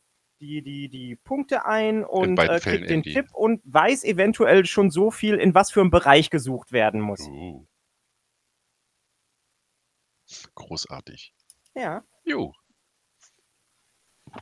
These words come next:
Speaker 2: Äh, verdammter Raucherhusten.
Speaker 1: Du, di, du, di, du. Hör einfach auf zu rauchen.
Speaker 2: Ja, ja, ja, ja.
Speaker 1: Entschuldigung.
Speaker 2: <laughs>
Speaker 1: Äh, ich, ich, ich,
Speaker 2: Alles
Speaker 1: ich hab
Speaker 2: gut.
Speaker 1: ja positiv gesagt.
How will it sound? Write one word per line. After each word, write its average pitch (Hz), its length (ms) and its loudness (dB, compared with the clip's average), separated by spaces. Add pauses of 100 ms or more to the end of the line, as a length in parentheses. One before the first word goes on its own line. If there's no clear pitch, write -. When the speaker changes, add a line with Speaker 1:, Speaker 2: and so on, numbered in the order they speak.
(340)
Speaker 2:
Äh, - 40 -16 (300)
verdammter - 380 -18
Raucherhusten. - 880 -14
Speaker 1:
Du, 175 160 -16 (180)
di, 240 120 -14
du, 226 180 -14 (180)
di, 254 140 -12
du. 208 480 -14
Hör 220 140 0
einfach 233 420 -2
auf 208 260 -4
zu - 140 -12
rauchen. 202 760 -6
Speaker 2:
Ja, 143 160 -8
ja, 87 200 -12
ja, 73 200 -16 (120)
ja. 67 300 -18 (720)
Speaker 1:
Entschuldigung. 143 520 0
Speaker 2:
<laughs> 113 60 -8
Speaker 1:
Äh, 156 280 4
ich, - 60 -6
ich, 143 140 2
ich, 202 200 2
Speaker 2:
Alles 247 160 4
Speaker 1:
ich 233 80 0
hab 262 80 2
Speaker 2:
gut. 220 100 -8
Speaker 1:
ja 226 100 2
positiv 160 580 -2
gesagt. 107 380 -10